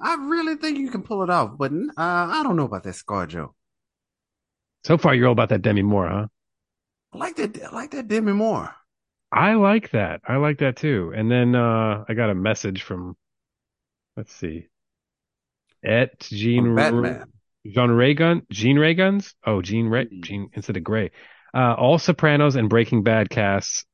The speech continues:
Speaker 2: Sopranos as the mob. Maybe Christopher as Joker. I guess Christopher, Christopher from Sopranos? And then Walter White as Gordon or Saul? Or Saul, Saul is, I guess he means,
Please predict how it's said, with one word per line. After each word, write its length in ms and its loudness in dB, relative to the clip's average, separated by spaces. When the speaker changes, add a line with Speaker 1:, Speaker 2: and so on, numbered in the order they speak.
Speaker 2:
Sopranos 540 0
as 140 2
the 80 0
mob. 500 2
Maybe 240 0
Christopher 720 -2
as 200 -2
Joker. 640 -2
I 80 -6
guess 180 -6
Christopher, 580 -10
Christopher 340 -4
from 140 -4
Sopranos? 600 -4
And 100 0
then 180 2
Walter 320 2
White 240 2
as 120 -6
Gordon 580 -2
or 240 -8
Saul? 720 -2
Or 100 -6
Saul, 420 2
Saul 320 0
is, 160 -4
I 80 -4
guess 160 -2
he 80 -4
means, 340 -4